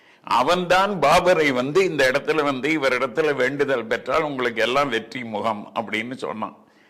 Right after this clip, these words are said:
அதனால அவரும் வந்து வணங்கினார். வணங்கி அதுக்கப்புறமாக அவருக்கு வெற்றி கிடைத்த போது,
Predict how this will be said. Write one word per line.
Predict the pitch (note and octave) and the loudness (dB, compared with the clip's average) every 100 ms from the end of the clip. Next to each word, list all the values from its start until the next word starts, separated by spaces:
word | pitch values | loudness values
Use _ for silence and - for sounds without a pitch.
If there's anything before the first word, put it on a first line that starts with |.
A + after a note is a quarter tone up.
| _ | _
அதனால | - D#3+ D3+ E3+ | -2 0 0 2
அவரும் | E3+ D3+ E3+ F3 | 2 2 2 0
வந்து | D3+ C#3+ E3 | -2 -2 0
வணங்கினார். | C#3 C3 C#3+ A2+ A2 - - _ _ _ _ _ _ _ _ | 0 -2 -2 -4 -4 -10 -18 _ _ _ _ _ _ _ _
வணங்கி | - C3 E3 G#3 A3 G#3+ G3+ | -4 -2 0 -2 -2 0 2
அதுக்கப்புறமாக | F3 E3 D#3 D#3+ G3+ G#3 G#3 F3 | 2 2 0 0 0 2 2 2
அவருக்கு | G3 F3+ E3+ D#3 | 2 2 0 -2
வெற்றி | C#3 D3 - G3 | -4 -4 -4 -4
கிடைத்த | D#3+ D#3+ D#3+ D#3+ | -2 -2 0 0
போது, | C3 A2+ F2+ G2 | 0 -2 -2 0